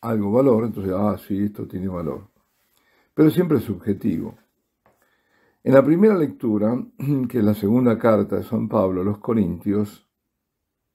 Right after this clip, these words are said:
el apóstol los exhorta a desprenderse, a ser generosos, recordándoles que el tacaño siembra poco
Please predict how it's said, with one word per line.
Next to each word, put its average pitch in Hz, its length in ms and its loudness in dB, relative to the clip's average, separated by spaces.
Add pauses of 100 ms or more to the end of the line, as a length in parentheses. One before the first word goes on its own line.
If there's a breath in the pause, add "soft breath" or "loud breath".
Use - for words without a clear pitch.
(520)
el 170 140 4
apóstol 117 460 0
los 117 180 -2
exhorta 107 600 0
a 85 60 -6
desprenderse, 90 840 -10 (1400)
a 107 60 -8
ser 104 220 2
generosos, 107 1080 0 (960)
recordándoles 110 1120 2 (1400)
que 139 140 2
el 117 200 6
tacaño 113 520 2
siembra 107 460 0
poco - 460 -8